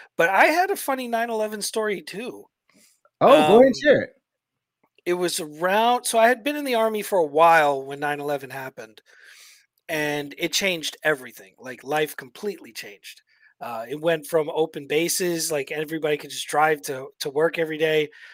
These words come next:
Speaker 1: to gates coming up and security checkpoints and, and s-, uh,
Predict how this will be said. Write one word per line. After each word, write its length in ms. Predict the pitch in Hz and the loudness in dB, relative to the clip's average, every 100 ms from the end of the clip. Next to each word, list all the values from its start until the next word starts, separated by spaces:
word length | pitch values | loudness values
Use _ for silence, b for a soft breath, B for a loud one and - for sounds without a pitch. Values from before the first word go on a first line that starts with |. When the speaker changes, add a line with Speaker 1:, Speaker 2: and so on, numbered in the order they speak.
| B - | B -8
Speaker 1:
to 220 | 170 151 | -6 -4
gates 340 | - 170 170 | 0 0 -2
coming 260 | - 170 160 | -6 -4 0
up 320 | 156 156 156 | 2 0 -2
and 180 | 131 127 | -8 -8
security 500 | - 143 180 170 160 | -10 -6 -2 -2 -2
checkpoints 880 | - 170 139 170 160 151 147 147 143 | -4 -4 -4 -4 -2 -2 -4 -6 -8
and, 320 | 127 123 120 - | -12 -14 -20 -20
and 200 | 131 131 | -18 -16
s-, 340 | 139 - - - | -10 -6 -6 -4
uh, 240 | 151 127 | -4 -4